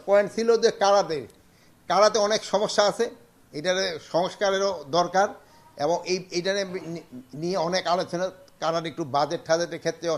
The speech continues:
সমস্যা, এখন অনেক কারা যারা ই আছে, বন্দি আছে, অনেক বয়স হয়ে গেছে, তারা ধরেন বিভিন্ন রোগ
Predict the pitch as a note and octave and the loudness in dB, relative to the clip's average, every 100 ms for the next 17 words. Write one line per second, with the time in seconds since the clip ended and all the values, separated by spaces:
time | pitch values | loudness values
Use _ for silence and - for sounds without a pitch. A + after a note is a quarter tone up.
0 | - E3 D3+ - D3 - _ _ - C#3+ | -4 -6 -4 -4 -4 -6 _ _ -6 -4
1 | D3 E3 F3 - _ _ _ _ _ _ | -2 -2 -4 -6 _ _ _ _ _ _
2 | _ _ _ - _ G#2+ D#3 E3+ F3 F3 | _ _ _ -20 _ -8 0 4 6 6
3 | C#3+ D#3 D#3+ D#3+ F3 D3+ - D#3 A#2 B2+ | 2 2 2 2 0 -2 -2 -8 -8 -6
4 | E3+ D#3+ E3+ D3+ E3 B2+ D#3 E3+ B2 F#2+ | -4 -2 -2 0 -4 -4 -6 -6 -8 -2
5 | D#3 F#3 - F#3 E3+ D#3 F3 E3+ - _ | 2 2 2 -2 -2 -6 -10 -14 -20 _
6 | _ - - D#3 E3+ D#3+ E3+ D#3 D3 E3+ | _ -16 -2 2 2 2 -4 -4 -6 -8
7 | E3+ E3 D3+ F3 E3+ | -6 -4 -2 -2 -4